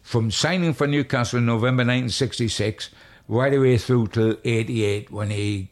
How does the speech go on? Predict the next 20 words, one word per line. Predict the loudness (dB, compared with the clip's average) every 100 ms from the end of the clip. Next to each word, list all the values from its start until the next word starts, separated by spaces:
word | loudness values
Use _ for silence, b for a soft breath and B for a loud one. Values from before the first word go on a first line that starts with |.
| -6
got | -6 -4
the |
sack | -6 -4 -4 -6 -8
as | -6 -6
manager. | -4 -4 -4 -6 -8 -8 B B B B B
He | -2
played | 0 2 0
three | 0 -2
hundred | 0 0 0
and | 0
eighty-seven | 0 -2 -4 -2 -2 -2 0 -2 -2
games | 0 2 0 -2 -4
for | -4 -2
Newcastle | -2 -2 -4 -6 -6 -10 B B B B
and | -2 -2
a, | 0 -4 -4
a, | -4 -4 -8 _ _ _
an | -4
outs-, | -2 -2 -4 -10 -12 _
a | -8